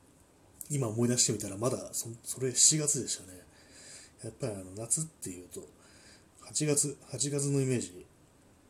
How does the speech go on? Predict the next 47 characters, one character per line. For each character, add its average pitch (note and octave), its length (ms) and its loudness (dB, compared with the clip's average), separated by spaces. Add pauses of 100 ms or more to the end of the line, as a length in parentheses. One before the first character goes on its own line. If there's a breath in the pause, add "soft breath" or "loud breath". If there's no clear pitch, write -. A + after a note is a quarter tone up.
(180)
で G2+ 80 -6
す - 120 0
ね。 F#2+ 380 -10 (1080)
皆 F#2+ 260 -10
さ - 100 -8
ん、 - 20 -14 (240)
今 - 80 -12
年 C#3 220 0
の C3 60 -2
八 B2+ 200 0
月 B2+ 200 2
は、 A2 180 -2 (1120 loud breath)
本 B2 160 -6
当 C#3 140 2
に、 B2 240 2 (400)
本 C3+ 120 -6
当 D3 100 -2
に B2+ 60 0
変、 C3 240 -6 (140)
変 C#3 220 0
で - 100 -6
し - 200 0
た - 80 -12
よ F2 60 -14
ね。 - 80 -16 (400)
い G#2 80 -8
ろ A#2 100 -2
ん A#2 100 -2
な A#2 140 -2 (180)
と A#2+ 80 -6
こ A#2+ 80 0
ろ G#2 60 0
で F2+ 60 -8
皆 G2 140 -10
さ G#2 80 -10
ん G2+ 40 -12
言 F2+ 100 -14
っ - 40 -12
て G#2 200 -8
ま A2 80 -2
す - 100 -6
け F#2+ 60 -14
ど、 F2 60 -14 (1000 loud breath)
う G2+ 40 -12
ん、 F2+ 280 -16 (1120)
変 A#2 220 -2
な、 F#2 80 -8